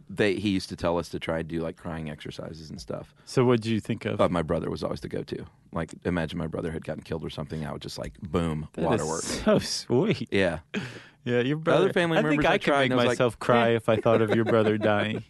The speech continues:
Speaker 1: <laughs> I know, he's a
Speaker 2: He's
Speaker 1: beloved
Speaker 2: such a
Speaker 1: guy.
Speaker 2: good guy.
Speaker 1: I'm just kidding about the other family <laughs> members, by the way.
Speaker 2: <laughs> All right, so, uh, anger. That's
Speaker 1: Uh,
Speaker 2: the second one?
Speaker 1: Yes, it is, uh,
Speaker 2: Pretty self-explanatory.
Speaker 1: Yeah.
Speaker 2: Um, bargaining, uh, fascinates me.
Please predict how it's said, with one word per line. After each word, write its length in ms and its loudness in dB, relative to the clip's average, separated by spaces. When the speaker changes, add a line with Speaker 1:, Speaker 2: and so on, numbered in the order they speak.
Speaker 1:
<laughs> 200 -16
I 100 -4
know, 180 4
he's 120 2
a 40 -2
Speaker 2:
He's 60 -6
Speaker 1:
beloved 260 2
Speaker 2:
such 180 0
a 40 0
Speaker 1:
guy. 60 -4
Speaker 2:
good 200 -4
guy. 360 -2
Speaker 1:
I'm 140 0
just 140 -8
kidding 200 -4
about 220 -10
the 80 -8
other 100 -10
family 380 -8
<laughs> 60 -16
members, 200 -4
by 100 2
the 380 4
way. 160 -2
Speaker 2:
<laughs> 320 -20
All 120 6
right, 200 4
so, 480 4
uh, 320 6
anger. 360 4
That's 160 4
Speaker 1:
Uh, 200 4
Speaker 2:
the 100 2
second 320 4
one? 200 4
Speaker 1:
Yes, 580 0
it 140 0
is, 340 0
uh, 400 -4
Speaker 2:
Pretty 180 0
self-explanatory. 920 0
Speaker 1:
Yeah. 220 -4
Speaker 2:
Um, 300 2
bargaining, 520 4
uh, 100 2
fascinates 640 0
me. 320 -2